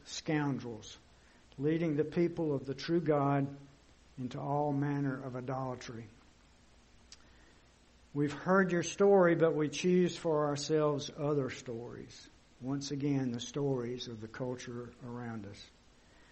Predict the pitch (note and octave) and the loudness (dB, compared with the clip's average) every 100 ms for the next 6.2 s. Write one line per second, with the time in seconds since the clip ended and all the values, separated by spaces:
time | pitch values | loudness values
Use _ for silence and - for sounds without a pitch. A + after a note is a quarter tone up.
0 | - - - F3+ F3 F#3 F#3+ E3+ D3 F3 | -20 -4 6 6 8 8 6 4 4 2
1 | F3+ F#3 F3+ F3+ G#3 - - - D#3+ D#3 | 4 4 6 6 2 -4 -10 -2 0 0
2 | D3+ F3 - D3+ D#3 D#3+ - C#3+ D3+ D#3 | 0 0 0 -2 0 -2 -4 -2 0 2
3 | E3+ D#3+ C3+ C#3 D3+ E3 F3 E3+ C#3 C3 | 2 2 0 0 0 0 -2 -2 -4 -4
4 | C3 B2 - E3 E3 D#3 D#3 - C#3 C3 | -4 -6 -4 -2 -2 -2 -4 -6 -6 -4
5 | D#3 D#3+ E3 - F3+ C3+ B2 D3+ D3+ D#3 | -4 -4 -6 -6 -4 -4 -4 -2 -2 -2
6 | F3+ | -6